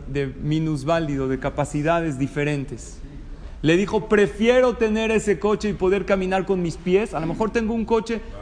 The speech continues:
mucho más veloz que el tuyo y más lujoso,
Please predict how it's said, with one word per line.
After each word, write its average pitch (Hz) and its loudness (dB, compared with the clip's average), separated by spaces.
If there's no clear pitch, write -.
mucho 254 2
más 240 -2
veloz 220 0
que 208 4
el 180 2
tuyo 220 4
y 160 2
más 196 4
lujoso, 226 0